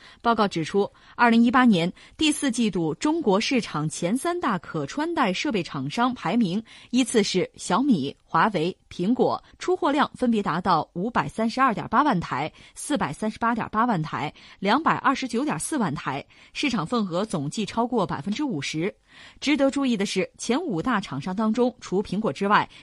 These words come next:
其余都是中国厂商。互联网数据中心表示，小米手环在第四季度表现环比增长，同比略微下滑，主要依靠耳机和手表产品实现同比增长。另外，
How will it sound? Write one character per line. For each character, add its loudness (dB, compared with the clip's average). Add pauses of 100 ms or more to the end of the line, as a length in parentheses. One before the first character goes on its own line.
其 -2
余 0
都 4
是 -2
中 0
国 -2
厂 -4
商。 -2 (160)
互 -2
联 2
网 4
数 -2
据 0
中 2
心 0
表 0
示， 0 (220)
小 2
米 -2
手 0
环 2
在 2
第 0
四 -2
季 -2
度 -4
表 -6
现 -2
环 -2
比 0
增 -2
长， -2 (220)
同 0
比 0
略 0
微 -4
下 -2
滑， 0 (260)
主 2
要 6
依 0
靠 4
耳 -2
机 -2
和 -2
手 -2
表 2
产 -4
品 -4
实 -4
现 -4
同 -8
比 -6
增 -2
长。 -4 (240)
另 2
外， 2